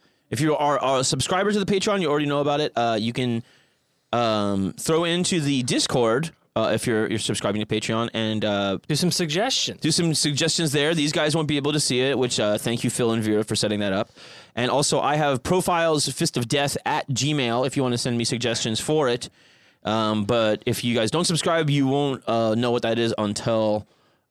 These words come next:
Speaker 1: uh, a couple of weeks. So
Speaker 2: John, John, what,
Speaker 1: tuned.
Speaker 2: when, when, what, don't, what, what if we want you to do it?
Speaker 1: Well, you can make me one.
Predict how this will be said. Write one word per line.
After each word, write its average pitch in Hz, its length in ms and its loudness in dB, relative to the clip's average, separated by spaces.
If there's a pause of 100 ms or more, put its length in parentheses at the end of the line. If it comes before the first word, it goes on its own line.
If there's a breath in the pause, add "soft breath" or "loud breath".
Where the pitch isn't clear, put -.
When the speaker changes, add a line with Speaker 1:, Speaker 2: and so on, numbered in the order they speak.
Speaker 1:
uh, 101 260 0
a 98 40 -2
couple 101 200 -2
of 98 60 0
weeks. - 300 -4 (140)
So 104 420 0
Speaker 2:
John, 151 340 0
John, 131 300 -2
what, 160 340 0
Speaker 1:
tuned. 143 160 0
Speaker 2:
when, 156 300 2
when, 165 420 0 (260)
what, 147 440 -2
don't, 151 440 -2
what, 147 340 -2
what 143 220 0
if 147 300 -4 (260)
we 139 120 2
want 131 340 0
you 139 300 0
to 165 100 0
do 104 260 -4
it? - 220 -8 (640)
Speaker 1:
Well, 170 380 2
you 285 100 2
can 349 120 0
make 311 140 2
me 269 80 2
one. 214 260 -2